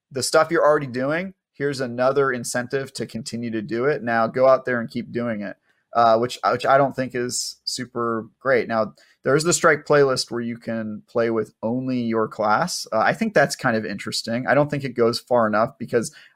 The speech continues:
I never even notice which other classes I'm playing with when I do a Strike. You know, I just, I'm just beelining toward the, the boss.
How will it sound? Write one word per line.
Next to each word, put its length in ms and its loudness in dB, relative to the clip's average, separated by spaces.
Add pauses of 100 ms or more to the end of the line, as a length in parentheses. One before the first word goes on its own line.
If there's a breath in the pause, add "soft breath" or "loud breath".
I 100 4
never 300 4
even 260 0
notice 460 4
which 300 -4
other 200 2
classes 460 0
I'm 160 -4
playing 240 -2
with 160 -8
when 80 -6
I 60 -4
do 120 -2
a 40 -2
Strike. 420 4
You 80 -4
know, 100 0
I 100 2
just, 260 -8
I'm 120 0
just 300 -6 (460 soft breath)
beelining 640 2
toward 260 -2
the, 320 2
the 80 -6
boss. 560 2